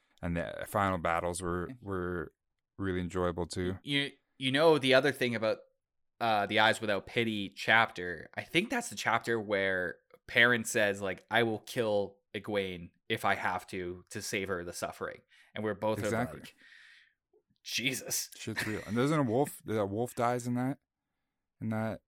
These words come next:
Speaker 1: chapter too?
Speaker 2: Uh, w-, I, I, yeah, I can't remember which one. Um,
Speaker 1: Hopper, maybe?
Speaker 2: maybe Hopper?
Speaker 1: Dapple? No.
Speaker 2: No,
Speaker 1: Dapple's
Speaker 2: Dapple's the
Speaker 1: the leader.
Speaker 2: leader.
Speaker 1: Wind? Burn.
Speaker 2: Maybe
Speaker 1: It's Wind or
Speaker 2: Wind.
Speaker 1: Burn. It's Wind, I think.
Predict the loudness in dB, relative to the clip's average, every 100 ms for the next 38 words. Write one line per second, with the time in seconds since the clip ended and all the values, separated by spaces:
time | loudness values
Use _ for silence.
0 | -6 -4 -2 -4 -4 -2 -2 -4 _ _
1 | _ _ 6 8 8 4 4 4 4 0
2 | 2 4 4 4 2 2 -2 -2 -4 -4
3 | -4 -4 -4 -6 -12 -16 -10 -6 -4 -4
4 | -2 -2 -2 -6 _ _ -2 0 0 0
5 | 0 -2 -6 -6 -4 -2 0 0 2 2
6 | 4 4 6 4 2 _ _ _ _ _
7 | _ _ _ -6 -2 -2 -2 -6 2 2
8 | 8 10 10 8 4 2 2 0 -2 -4
9 | _ _ _ _ _ _ -2 2 2 0
10 | -4 _ _ _ _ _ _ _ 2 2
11 | 2 0 0 2 4 4 4 4 2 0
12 | -6 _ _ -12 -4 -2 0 -2 -6 -12
13 | -14